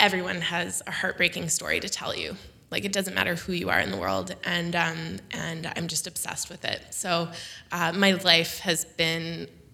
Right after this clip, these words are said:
filled with lots of travel, and I'm often on my own. So I have a lot of these interactions with strangers, and I'm just kind of been collecting stories. Um, and so, yeah, so th-, recently I've been sharing a lot,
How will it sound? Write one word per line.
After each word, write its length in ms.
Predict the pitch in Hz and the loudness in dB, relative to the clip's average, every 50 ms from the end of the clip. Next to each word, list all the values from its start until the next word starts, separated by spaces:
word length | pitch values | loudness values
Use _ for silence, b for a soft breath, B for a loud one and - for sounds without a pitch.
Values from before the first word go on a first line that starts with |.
| - - - - - - - - - - - - - - - - | -20 -20 -20 -20 -20 -20 -20 -20 -20 -16 -16 -16 -16 -10 -2 2
filled 320 | 214 214 196 190 175 185 | 4 6 6 4 2 0
with 200 | 175 175 175 - | -4 -6 -6 0
lots 300 | 185 180 175 - - - | 4 4 4 4 4 -4
of 100 | 190 175 | -10 -10
travel, 480 | - - - 156 151 175 190 196 202 202 | -6 -2 0 2 2 2 0 0 0 2
and 180 | 190 180 170 165 | 2 0 0 -2
I'm 160 | 165 165 165 | -2 -2 0
often 380 | - 170 165 - - 190 175 170 | 0 0 0 0 0 -2 -2 0
on 100 | 165 165 | 0 0
my 120 | 160 - | 0 -2
own. 440 | - 160 156 160 170 180 208 220 214 B B B B B B | -2 -2 -2 0 0 0 0 0 -2 B B B B B B
So 200 | B - 196 185 | B -2 4 4
I 60 | 170 | 6
have 320 | 175 170 180 175 165 175 | 6 6 6 4 4 2
a 20 | 175 | 0
lot 220 | 170 156 170 175 | -4 -2 -2 -2
of 120 | 170 175 175 | -2 -4 -4
these 140 | 180 156 | -6 -6
interactions 600 | 165 165 170 - 160 175 - - - 170 170 170 | -6 -6 -2 2 2 2 2 2 -4 -6 -6 -6
with 100 | 175 185 | -2 0
strangers, 600 | - - - 175 165 156 175 - 202 208 214 214 208 | 0 0 0 -2 -4 -6 -2 0 2 2 2 2 0
and 100 | 190 180 | -2 -4
I'm 140 | 175 170 170 | -4 -4 -2
just 200 | - 170 - - | -2 -2 -4 -4
kind 200 | - 190 180 175 | -2 -2 -2 -2
of 160 | 175 175 - | -2 -2 -2
been 320 | 185 170 170 165 165 160 - B B B B B B B B B B - | -2 -2 -2 -2 -4 -6 -8 B B B B B B B B B B -4
collecting 500 | - 208 185 156 - - - 165 180 175 | 4 8 8 8 6 6 -2 -2 -2 -2
stories. 840 | - - - - 175 165 170 175 185 214 233 247 240 233 - - - - | -2 -2 -2 -4 -6 -6 -4 -2 0 2 2 0 0 -2 -4 -4 -6 -6
Um, 340 | 175 165 165 165 170 170 170 | -6 -4 -4 -4 -4 -4 -4
and 160 | - - 185 170 | -4 -2 -2 -2
so, 220 | - - 185 180 | -2 -2 0 0
yeah, 300 | 190 220 240 220 185 180 | 2 4 6 6 6 4
so 320 | 170 - 202 185 180 180 180 - - | 2 0 -2 -2 -2 -4 -6 -8 -10
th-, 120 | 208 208 | -4 0
recently 360 | 240 285 294 - 311 320 330 | 2 2 2 2 0 -2 0
I've 140 | 311 302 294 | 0 0 0
been 80 | 311 294 | 0 0
sharing 340 | 277 - 277 247 254 262 285 | 0 0 0 0 2 2 4
a 40 | |
lot, 340 | 262 220 196 214 294 - - | 4 4 4 4 4 2 -2